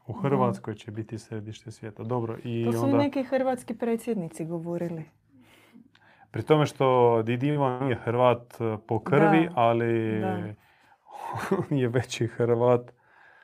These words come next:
Speaker 1: od mnogih Hrvata koji su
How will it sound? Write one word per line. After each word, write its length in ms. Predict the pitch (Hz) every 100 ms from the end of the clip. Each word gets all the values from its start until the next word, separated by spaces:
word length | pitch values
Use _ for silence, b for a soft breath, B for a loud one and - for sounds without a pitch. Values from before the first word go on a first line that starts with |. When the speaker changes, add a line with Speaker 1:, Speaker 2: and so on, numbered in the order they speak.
| b b b _
Speaker 1:
od 140 | 123 110
mnogih 400 | 113 113 104 101
Hrvata 680 | - 110 107 101 101 101 101
koji 260 | - 110 107
su 400 | - - 107 104